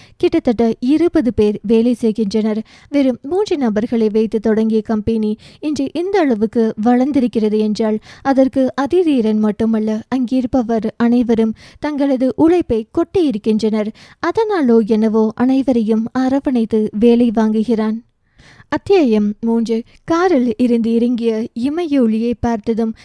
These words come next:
கல்யாண பெண் என்பதை மறந்து அவளிடம் ஓடி வந்தாள் நித்யா. "வராம என்னை ஏமாத்திருவியோன்னு பயந்தேண்டி" என்றாள் நித்யா. "அது எப்படி? உன் கல்யாணத்துல இப்படி ட்ரெஸ் போடணும், இந்த பாட்டுக்கு ஆட்டம் போடணும்னு ரெண்டு வருஷத்துக்கு முன்னாடியே பிளான் பண்ணி வச்சுட்டு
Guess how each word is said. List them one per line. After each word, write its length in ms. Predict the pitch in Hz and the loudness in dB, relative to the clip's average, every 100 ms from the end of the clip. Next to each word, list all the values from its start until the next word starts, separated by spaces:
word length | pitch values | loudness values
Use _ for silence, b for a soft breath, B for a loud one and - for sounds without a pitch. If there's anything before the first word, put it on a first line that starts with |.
| b | b
கல்யாண 400 | - 339 415 392 | -2 0 0 -2
பெண் 160 | - 226 | -2 -2
என்பதை 460 | 226 220 220 220 | -2 -2 -2 -2
மறந்து 560 | 226 226 233 233 214 214 | 0 0 0 0 0 0
அவளிடம் 640 | 240 233 277 262 220 226 214 | -2 0 0 0 0 -2 0
ஓடி 280 | 233 233 247 | 2 2 2
வந்தாள் 360 | 226 214 214 | -2 0 -2
நித்யா. 420 | 226 214 226 226 226 b b b | 0 -2 -2 -4 -4 b b b
"வராம 560 | 240 254 392 311 233 - | -2 0 0 -2 -4 -2
என்னை 340 | 233 220 214 | -2 0 2
ஏமாத்திருவியோன்னு 640 | 254 403 415 269 202 220 247 233 | 2 0 0 -2 2 2 2 0
பயந்தேண்டி" 600 | 220 233 262 233 214 214 | -2 0 0 0 -2 -2
என்றாள் 360 | 226 220 226 | -2 0 0
நித்யா. 400 | 220 214 226 220 226 B B B | 0 -4 -2 -4 -4 B B B
"அது 240 | 220 202 | -4 0
எப்படி? 380 | 208 208 233 220 - b | -2 0 -4 -4 -8 b
உன் 220 | 233 220 220 | 0 0 0
கல்யாணத்துல 560 | 220 226 339 320 240 226 - | -2 -2 -4 -4 -4 -4 -4
இப்படி 280 | 247 220 | -4 -4
ட்ரெஸ் 280 | 208 247 - - | -2 -2 -4 -2
போடணும், 360 | 247 220 214 214 b b - | 0 2 0 -4 b b -6
இந்த 280 | 254 285 277 | -4 -2 -2
பாட்டுக்கு 380 | 254 220 277 | -2 -4 -4
ஆட்டம் 380 | 240 226 - 370 247 | -2 -2 -2 -4 0
போடணும்னு 540 | 226 220 226 233 226 | 0 2 2 0 -2
ரெண்டு 280 | 240 285 247 | -4 -2 -2
வருஷத்துக்கு 400 | 226 - 294 - | -2 -6 -6 -4
முன்னாடியே 520 | 240 285 381 240 220 220 277 | -2 0 -2 -2 -4 -4 -6
பிளான் 200 | 302 370 | -6 -4
பண்ணி 220 | 262 226 | -2 -2
வச்சுட்டு 400 | 220 214 208 269 | -2 -6 -4 -6